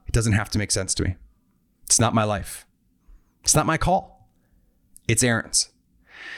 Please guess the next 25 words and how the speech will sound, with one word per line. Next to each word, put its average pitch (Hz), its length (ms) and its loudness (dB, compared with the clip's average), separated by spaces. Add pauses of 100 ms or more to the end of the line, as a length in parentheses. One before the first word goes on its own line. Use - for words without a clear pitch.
(240)
And 120 280 2
I, 117 120 2 (120)
you 147 120 4
know, 110 240 -2
I 135 120 -2
totally 185 360 2
respect 175 340 -4
that. 95 180 2 (1600)
And, 127 220 4
and 131 160 0
he 117 180 0
has 135 260 -2
to, 143 140 0
he 127 160 -2
has 131 200 -2
to 139 60 0
do 127 340 2
what 117 300 0
he 117 120 -2
has 117 220 0
to 127 80 2
do 113 440 2 (180)
for 110 180 2
his 113 160 4
own 147 460 2